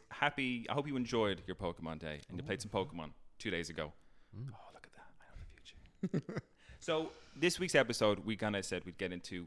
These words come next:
Speaker 1: talking about strategy games because, you know, we ourselves in our spare time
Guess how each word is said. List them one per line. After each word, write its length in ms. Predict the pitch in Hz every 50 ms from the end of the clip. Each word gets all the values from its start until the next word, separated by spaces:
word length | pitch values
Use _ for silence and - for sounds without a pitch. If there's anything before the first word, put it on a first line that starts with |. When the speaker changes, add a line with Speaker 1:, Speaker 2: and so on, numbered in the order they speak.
| - -
Speaker 1:
talking 320 | - 101 92 92 - 87
about 200 | 85 82 80 78 - - -
strategy 460 | - - - 80 78 69 - - 67 -
games 360 | - 52 50 - - - - - - _
because, 580 | 92 - - 82 78 76 76 - - - - - - -
you 100 | 110 90
know, 100 | 71 - - - - - 101 90
we 180 | 107 104 87 92
ourselves 480 | 90 - - - 95 92 98 104 -
in 60 | 147 147
our 80 | 139
spare 260 | 135 - - 180 170 180
time 380 | - - 139 117 110 104 107